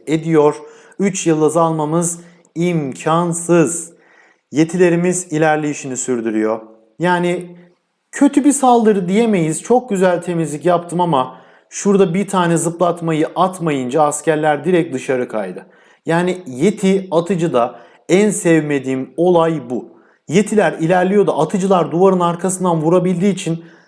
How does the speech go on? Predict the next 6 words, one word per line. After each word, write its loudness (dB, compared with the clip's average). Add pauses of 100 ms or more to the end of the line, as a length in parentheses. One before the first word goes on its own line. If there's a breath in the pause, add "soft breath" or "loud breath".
(120 loud breath)
kaymaya 2
o 0
kadar 2
meyilliler 0
ki 0
arkadaşlar 0